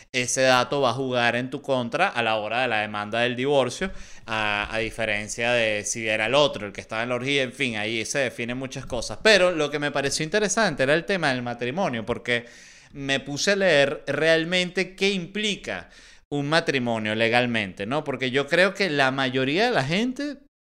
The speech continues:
me atrevo a afirmar, un, vamos a decir, yo diría, voy a decir una cifra alta, un cincuenta por ciento, voy a decir.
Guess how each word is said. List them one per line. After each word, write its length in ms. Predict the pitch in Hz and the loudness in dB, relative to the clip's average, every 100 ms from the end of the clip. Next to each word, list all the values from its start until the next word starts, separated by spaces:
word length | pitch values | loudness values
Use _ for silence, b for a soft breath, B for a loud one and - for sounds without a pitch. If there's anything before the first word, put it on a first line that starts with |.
| _ _ _ _ _ _ _ _ _ - | _ _ _ _ _ _ _ _ _ -10
me 260 | 127 123 | -2 2
atrevo 420 | 120 - 143 170 214 | 2 4 4 6 6
a 60 | |
afirmar, 680 | 196 143 123 127 160 214 - B B B _ | 4 0 2 4 4 4 -4 B B B _
un, 800 | 123 120 127 151 170 151 120 107 | -6 -4 -4 -4 -4 -4 -4 -4
vamos 280 | 107 113 139 | -2 -2 -2
a 60 | 160 | 0
decir, 380 | 123 - 127 110 | -2 0 -2 0
yo 120 | 113 | 0
diría, 800 | 113 135 147 160 143 113 98 87 | 2 2 2 2 2 0 -2 -8
voy 140 | 101 110 | -6 -6
a 40 | |
decir 280 | 131 151 151 | -4 -4 -4
una 340 | 160 165 160 | -6 -6 -6
cifra 440 | - 156 - 165 160 | -4 -6 -2 0 0
alta, 680 | 127 123 117 95 98 95 - | 2 2 2 -2 -6 -6 -6
un 180 | 123 | -6
cincuenta 480 | 117 151 151 160 160 | -4 -4 -2 -2 -2
por 140 | 151 110 | -4 -6
ciento, 380 | 113 98 - | -8 -8 -6
voy 120 | 98 110 | -4 -4
a 40 | |
decir. 340 | 110 117 92 | -4 -6 -10